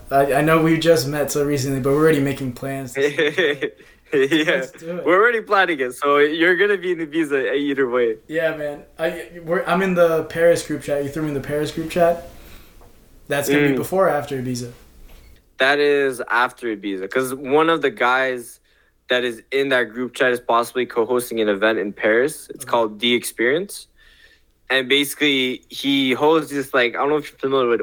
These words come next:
Speaker 2: Old Money,
Speaker 1: Yeah.
Speaker 2: but basically, he hosts these very, like,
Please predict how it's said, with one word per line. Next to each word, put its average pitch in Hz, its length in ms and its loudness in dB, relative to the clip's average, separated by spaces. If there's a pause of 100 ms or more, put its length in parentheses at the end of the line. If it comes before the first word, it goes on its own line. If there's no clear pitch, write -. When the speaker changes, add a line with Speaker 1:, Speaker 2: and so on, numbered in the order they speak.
Speaker 2:
Old 120 180 0
Money, 147 400 -2 (280)
Speaker 1:
Yeah. 139 160 -14
Speaker 2:
but 117 140 -6
basically, 139 360 0
he 127 180 0
hosts 147 360 2
these 131 220 -6
very, 143 320 0
like, 117 400 -4